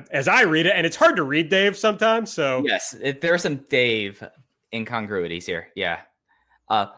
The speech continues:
Speaker 1: Okay, I see what you're saying. But yeah, but at one point in this, he says at about a hundred to a hundred and ten, then later he says a hundred fifteen to a hundred twenty. So who fucking knows?
Speaker 2: It, it does give you an indication that cable buys are not as much of an indication anymore. It seems like that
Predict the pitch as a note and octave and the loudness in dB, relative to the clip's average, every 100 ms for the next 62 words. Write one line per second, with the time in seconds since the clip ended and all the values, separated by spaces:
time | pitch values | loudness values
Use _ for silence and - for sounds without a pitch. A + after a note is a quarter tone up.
0 | _ - G3 - D3+ F3 G3 D#3 D3 C3+ | _ -2 -2 0 0 0 -2 -2 -6 -10
1 | D3+ F#3 A#3 F#3+ D3 E3 F#3 G#3 A#3+ G#3+ | -6 -4 0 0 0 -4 -2 -2 -2 -2
2 | G3 F3 E3+ D#3 C#3+ - D#3+ D#3 - C#3 | -2 -2 -4 -4 -4 -8 -10 -8 -2 -2
3 | A#2+ - _ _ _ - D3 D3 B2+ D3 | -2 -10 _ _ _ -8 -4 -2 -2 -2
4 | D3 C#3 C3+ B2 D3 C3 A2 D3 C#3 B2+ | -2 -4 -4 -4 -4 -6 -6 -4 -4 -4
5 | A#2+ C#3+ D#3 C3+ C3+ C3+ C#3+ C3+ D#3 - | -4 -2 -2 -4 -6 -6 -4 -4 -6 -6
6 | C3+ B2 C3+ B2 C#3+ B2 - _ G#3 C#4 | -6 -6 -6 -6 -6 -6 -8 _ -2 0
7 | D4 B3 A#3+ C4+ B3 - - _ _ _ | 2 2 4 4 2 -2 -12 _ _ _
8 | _ _ _ E3 F3+ - F#3+ - - C4+ | _ _ _ -2 -2 0 0 2 0 0
9 | A#3+ G3+ F3 E3+ - C3 - D3 F#3 C#3 | -2 -2 -4 -6 -6 -10 -4 -2 -2 0
10 | A2 G#2 G#2+ - - A2 G2+ F#2+ G2 G#2 | 0 -2 -6 -10 -4 -2 -2 -4 -6 -6
11 | G#2+ - A#2+ G#2+ A2 G#2 F#2+ F#2 A2 B2+ | -6 -10 -12 -12 -10 -12 -10 -8 -6 -6
12 | - A2+ F2+ E2+ F#2+ - A2+ A2+ A2 G#2+ | -8 -8 -6 -8 -6 -4 -4 -4 -4 -2
13 | A2 G2+ F#2+ | -2 -2 -4